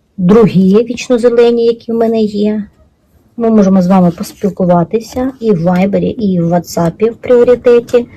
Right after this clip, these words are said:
Тому, друзі, якщо бажаєте вічнозелені квіти і є змога та погодні умови, ми можемо з вами списатися, і я вам ось таку красу запропоную до вашого саду,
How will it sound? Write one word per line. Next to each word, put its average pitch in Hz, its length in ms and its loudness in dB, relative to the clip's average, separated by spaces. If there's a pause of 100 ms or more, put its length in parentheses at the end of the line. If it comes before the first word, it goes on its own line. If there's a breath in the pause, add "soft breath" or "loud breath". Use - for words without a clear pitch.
(460 loud breath)
Тому, 240 420 2
друзі, 170 480 0 (520 loud breath)
якщо 208 280 -2
бажаєте 190 520 0
вічнозелені 180 680 -2
квіти 175 560 -6 (380)
і 202 120 0
є 196 220 2
змога 190 460 0
та 180 180 -2
погодні 180 440 0
умови, 185 500 2 (800 soft breath)
ми 220 180 0
можемо 214 420 2
з 170 80 -4
вами 180 500 0
списатися, 247 760 -4
і 226 80 2
я 226 140 0
вам 220 280 -2
ось 208 160 -4
таку 226 360 -6 (180)
красу 196 420 -4
запропоную 185 840 -2
до 180 120 0
вашого 180 400 0
саду, 277 460 -2